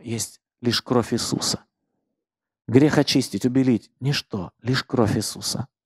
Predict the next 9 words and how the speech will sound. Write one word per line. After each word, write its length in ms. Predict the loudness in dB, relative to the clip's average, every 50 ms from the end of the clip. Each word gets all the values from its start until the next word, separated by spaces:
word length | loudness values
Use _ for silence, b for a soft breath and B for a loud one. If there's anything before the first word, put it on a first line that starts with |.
| _ _ _ B B B B B B B B B B B B B B _
И 240 | 6 6 6 6 6
поэтому 320 | 4 4 4 4 4 4
Христос, 560 | 4 4 4 2 2 4 4 2 2 2 0 0
Он 220 | 0 0 2 4
должен 260 | 4 4 4 4 4
был 140 | 2 2 4
пройти 340 | 4 2 2 2 2 0 2
весь 260 | 2 2 0 0 -4
путь, 320 | -2 0 2 2 2 0